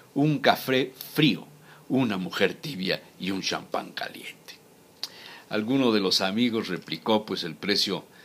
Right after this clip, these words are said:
de la bebida no está al alcance de todos", y entonces el aventurero soltó al azar:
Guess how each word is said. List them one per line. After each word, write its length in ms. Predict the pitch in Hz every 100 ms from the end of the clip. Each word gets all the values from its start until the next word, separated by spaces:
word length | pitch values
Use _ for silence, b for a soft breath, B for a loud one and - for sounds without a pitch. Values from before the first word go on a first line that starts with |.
| B -
de 100 | 85
la 120 | 82
bebida 340 | 80 85 98 87
no 80 | 90
está 180 | -
al 80 | 92
alcance 380 | 82 95 95 90
de 120 | 80
todos", 380 | - 143 170 -
y 80 | 98
entonces 560 | 92 135 123 104 101
el 120 | 95 82
aventurero 520 | 85 78 98 - 113
soltó 340 | - 76 87
al 120 | 85
azar: 240 | 69 -